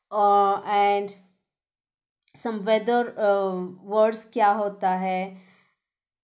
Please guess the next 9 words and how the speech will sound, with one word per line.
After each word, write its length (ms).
वो 100
सब 540
इसमें 360
है। 280
आपको 340
क्या 260
करना 340
है, 200
टेम्परेचर, 1120